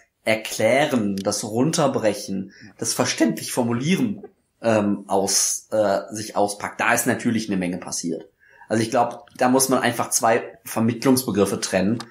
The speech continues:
Und deswegen ist auch sehr viel von der Aufregung, die gerade um dieses Zitat entstanden ist, in der Wissenschaftskommunikationsszene,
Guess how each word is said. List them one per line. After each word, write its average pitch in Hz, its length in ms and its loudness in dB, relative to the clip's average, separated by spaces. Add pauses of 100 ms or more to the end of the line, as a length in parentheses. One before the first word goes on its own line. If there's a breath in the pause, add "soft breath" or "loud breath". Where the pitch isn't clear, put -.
(200 loud breath)
Und 117 100 -2
deswegen 127 380 4
ist 117 160 2
auch 113 400 0
sehr 123 260 2
viel 135 220 -2
von 123 120 0
der 110 140 4
Aufregung, 113 540 0
die 95 100 -8
gerade 113 240 2
um 123 160 0
dieses 123 300 0
Zitat 120 400 2
entstanden 101 520 -2
ist, - 280 -4 (320 loud breath)
in 110 160 0
der 104 340 4
Wissenschaftskommunikationsszene, 104 1600 0